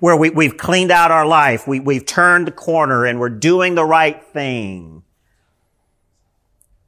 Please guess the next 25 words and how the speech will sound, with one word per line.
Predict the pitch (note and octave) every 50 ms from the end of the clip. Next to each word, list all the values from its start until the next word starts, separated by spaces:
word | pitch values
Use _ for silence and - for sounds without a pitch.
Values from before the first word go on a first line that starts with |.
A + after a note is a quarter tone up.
| _ _
What | - C#3 C#3
we | D3+ D3+
see | - - F#3+ F#3 F3
here | F3 E3+ D#3+
in | D#3
this | D#3+ D#3 D#3
text | - - E3+ D#3+ D#3 D3 C#3+ - - -
is | C#3+ C#3+ C#3+ C#3 C3 B2
that | D3+ C#3+ C3+ A#2+
we're | C3 C3+ C3 B2+ C3 -
often | C3+ C#3 C#3+ D3+ - - C3 B2+
unaware | C3 - C#3+ C#3 C3 A#2+ A#2+ C3+ C#3 C#3 C3+ C3+ B2+
of | B2+ B2 B2+ A#2 A2
that | C3 B2+ - - G#2
dangerous | B2+ C3+ C3+ C#3+ C#3+ C3+ C3 C3+ B2 A#2 - - -
enemy | C3 C3 C3 B2 B2 A#2+ A#2 A#2
lurking | A2 B2 C3 C3+ C3 - C#3 A#2+ A#2
outside | A#2+ A#2 A2 A2 - - - - B2 A2+ A2 G#2+ G#2 G2+ G2 G2 - _ _ _ _ _ _
who's | _ - C3 G#2+ A#2
looking | A#2+ C#3 D3 D3 D3 D3 C#3 C3+ B2+ A#2
for | - - C3 B2 A#2
an | A#2
opportunity | A#2+ A#2+ A2+ - A#2 - - C#3 B2 A#2 A2 A2 A2
to | G2 G2+
reoccupy | F#2+ F#2+ G#2+ G#2+ A2 - A2+ G2+ F#2+ - - G2 F2+ - - G#2 F#2+ E2+ E2 D2+ C#2+ C2+ C2